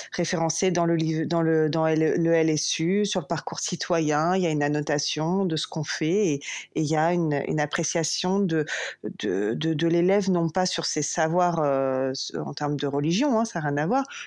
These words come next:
mais de, sur, sur sa capacité d'écoute, d'échange, d'argumentation, de prise,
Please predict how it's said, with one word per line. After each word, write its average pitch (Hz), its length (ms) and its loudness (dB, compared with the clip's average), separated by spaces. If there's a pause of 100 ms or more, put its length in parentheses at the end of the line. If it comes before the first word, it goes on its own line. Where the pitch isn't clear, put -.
mais 151 160 0
de, 143 140 -4
sur, 143 220 -4
sur - 140 -4
sa 175 120 -2
capacité 160 540 -2
d'écoute, 220 640 0
d'échange, 175 760 0
d'argumentation, 165 1000 0
de 202 120 2
prise, 160 460 -4